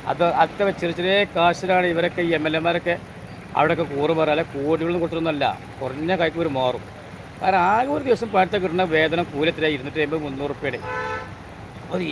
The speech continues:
ഏഴ് ലക്ഷം ഉറുപ്പിക കിട്ടുമ്പോൾ ഇതൊക്കെ കേൾക്കുമ്പോൾ ഇതൊക്കെ അവിടുത്തെ സ്ഥിതി. എന്താ കേട്ടോ, ദാരിദ്ര്യത്തിൻ്റെ ഒരു അഡ്ഡ മെങ്ങന്മാരെ. ഈ കേരളക്കാർ കഴിഞ്ഞാൽ പിന്നെ പുറത്തൊക്കെ സ്ഥിതി വളരെ മോശമാണ്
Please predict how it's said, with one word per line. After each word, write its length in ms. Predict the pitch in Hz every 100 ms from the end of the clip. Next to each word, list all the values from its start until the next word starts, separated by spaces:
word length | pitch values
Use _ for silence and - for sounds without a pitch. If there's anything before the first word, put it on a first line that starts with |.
| 151
ഏഴ് 140 | 175 202 185
ലക്ഷം 240 | - 196
ഉറുപ്പിക 220 | 196 170 160
കിട്ടുമ്പോൾ 360 | 165 170 165 180 -
ഇതൊക്കെ 280 | 160 180 165
കേൾക്കുമ്പോൾ 400 | 156 160 156 170 - - - - - - - - - -
ഇതൊക്കെ 200 | - 156 196
അവിടുത്തെ 180 | 180 180
സ്ഥിതി. 280 | - 160 160 110 - - - - - - - - - - - - - - - -
എന്താ 160 | 123 180
കേട്ടോ, 300 | 175 156 156 139
ദാരിദ്ര്യത്തിൻ്റെ 520 | 147 170 170 185 180
ഒരു 80 | 170
അഡ്ഡ 160 | 143 135 160
മെങ്ങന്മാരെ. 400 | 151 147 147 147 151
ഈ 40 | -
കേരളക്കാർ 540 | 147 151 160 165 165 156 -
കഴിഞ്ഞാൽ 360 | 135 135 135 151 147
പിന്നെ 160 | 143 139
പുറത്തൊക്കെ 400 | 131 123 - 147 143
സ്ഥിതി 260 | - 123 143 123
വളരെ 260 | 117 117 139 -
മോശമാണ് 520 | 117 123 - 123 87